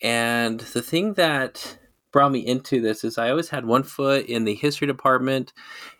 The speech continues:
and one foot in the religious studies department, and I noticed kind of a disconnect when it comes to religion, that in my history classes,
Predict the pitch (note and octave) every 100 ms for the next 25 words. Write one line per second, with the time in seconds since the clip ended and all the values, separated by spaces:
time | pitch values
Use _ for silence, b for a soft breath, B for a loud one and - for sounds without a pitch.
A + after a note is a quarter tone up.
0 | - A2+ A2+ B2 C3 B2 G#2 G#2 A2 D#3
1 | C3+ - G#2 G2 F#2+ - G2 G2 F#2 F#2+
2 | - - G2+ G2+ G2+ A2+ B2 A#2 - A2+
3 | G#2+ G2 G2 G2+ - G#2 G2 - F#2+ F#2
4 | A2 G2 - G#2+ F#2 G2+ C#3 C3+ G#2+ G2+
5 | G#2 B B B B _ G#2 G2+ A2+ G#2
6 | G2+ F3 G3 C3+ - G#2 G#2+ - G#2 G2
7 | - -